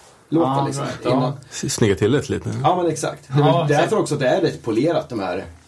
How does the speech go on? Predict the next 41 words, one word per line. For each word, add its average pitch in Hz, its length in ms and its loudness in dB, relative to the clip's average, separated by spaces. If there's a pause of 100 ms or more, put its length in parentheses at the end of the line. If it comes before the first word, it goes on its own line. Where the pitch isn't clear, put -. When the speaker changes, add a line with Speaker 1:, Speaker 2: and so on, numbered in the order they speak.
(380)
Speaker 2:
tidiga 107 280 0
grejerna 98 320 -4
ändå. 104 260 -6 (160)
Som 143 200 0
är 110 280 0 (440)
släppta 117 340 -6
på 110 80 -4
labels, 127 460 -4
liksom. - 220 -6
Speaker 1:
Ja, 147 300 0
ja, 135 380 2
vissa, 143 460 0 (260)
vissa 139 280 -4
grejer 160 220 0
låter 151 340 -2
faktiskt 117 360 -6
jävligt 113 800 -4 (340)
som 143 200 -2
att 123 160 0
det 156 80 -2
är 156 380 2
<laughs> 143 120 0
en 147 60 4
riktig 139 320 0
inspelning. 165 500 2
Speaker 2:
Ja, 190 120 4
exakt. 151 380 0
Det 160 60 4
Speaker 1:
Medan 151 160 4
Speaker 2:
var 170 60 4
ljud 147 100 4
Speaker 1:
andra 165 260 4
Speaker 2:
på 170 60 2
Speaker 1:
grejer 131 240 2
Speaker 2:
många. 127 140 2
Speaker 1:
låter 120 160 -2
ju, 123 320 -2
ja, 113 260 -4 (120)
är 113 160 -4
ju 113 280 -4 (240)
bedrövligt. 127 460 -4